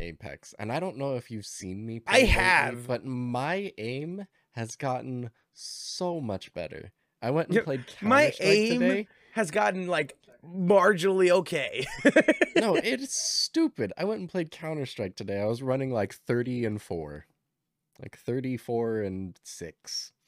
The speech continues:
Speaker 1: Like, it was just stupid. And then I went back to Apex for a long time,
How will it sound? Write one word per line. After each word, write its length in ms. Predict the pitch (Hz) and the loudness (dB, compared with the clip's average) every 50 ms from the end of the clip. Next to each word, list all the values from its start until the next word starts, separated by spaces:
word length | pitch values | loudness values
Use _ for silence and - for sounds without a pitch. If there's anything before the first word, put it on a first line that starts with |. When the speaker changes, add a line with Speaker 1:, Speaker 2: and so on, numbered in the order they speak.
| _ _ _ _ _ _ _ _ _ _ _ - | _ _ _ _ _ _ _ _ _ _ _ -12
Speaker 1:
Like, 140 | 110 104 - | -12 -10 -8
it 60 | 127 | -8
was 120 | 139 131 | -10 -8
just 320 | - 156 143 - - - - | -8 -8 -8 -8 -8 -8 -10
stupid. 460 | - - 147 139 - - 80 78 87 | -6 -6 -6 -6 -6 -8 -12 -10 -8
And 100 | 90 98 | -8 -6
then 100 | 98 107 | -4 -4
I 40 | 113 | -2
went 220 | 120 123 117 104 - | -2 -4 -4 -4 -6
back 260 | 107 117 120 120 _ | -4 -4 -4 -6 _
to 180 | - 131 - 113 | -10 -8 -6 -6
Apex 340 | 117 113 - 107 95 - - | -8 -6 -6 -8 -8 -10 -12
for 140 | - 101 95 | -10 -6 -6
a 80 | 90 | -6
long 440 | 90 87 90 92 95 101 107 110 101 | -6 -6 -6 -6 -6 -6 -6 -8 -10
time, 420 | - - 107 107 104 95 87 85 | -12 -12 -12 -10 -10 -8 -8 -10